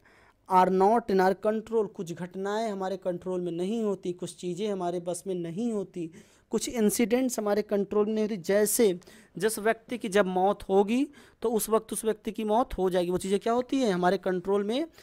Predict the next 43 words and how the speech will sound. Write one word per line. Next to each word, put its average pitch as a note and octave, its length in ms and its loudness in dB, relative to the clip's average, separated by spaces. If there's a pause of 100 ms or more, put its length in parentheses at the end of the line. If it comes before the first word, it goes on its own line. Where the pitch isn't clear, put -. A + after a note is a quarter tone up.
(160)
नहीं F#3+ 140 6
होती। G#3 140 2
तो G#3 100 0
आप G3+ 120 4
क्या A#3+ 120 2
कह B3 100 0
सकते B3 360 0
हैं F#3+ 220 2 (380)
कि F#3+ 80 -2
death G#3+ 260 2
are A3 100 2 (120)
not B3 500 6
in G3 140 0
our G#3+ 180 0
control, F#3 640 0 (400)
Death G#3 180 0
are A3+ 220 2
not G#3 340 -2
in G3+ 60 -2
our A3+ 200 0 (140)
control। F#3+ 560 2
डेथ G#3+ 240 0
क्या B3+ 160 0
है? A#3+ 200 -4 (360)
जो F3+ 100 2
हमारे F#3+ 180 6
कंट्रोल G3+ 520 2
में A#3 120 -2
नहीं F#3 420 0
होता। G3+ 300 -2
आप E3+ 60 -2
सीधे G3 200 -4
कह A3 120 -4
सकते G#3+ 300 -6
हैं C#4+ 200 0 (300)
कि F#3+ 80 -6
few G3 220 0 (140)
things A#3+ 340 0 (300)
are F3 280 8 (160)
not G#3 300 4
in G3 140 0
our C#4+ 120 2 (140)
control। E3+ 480 -2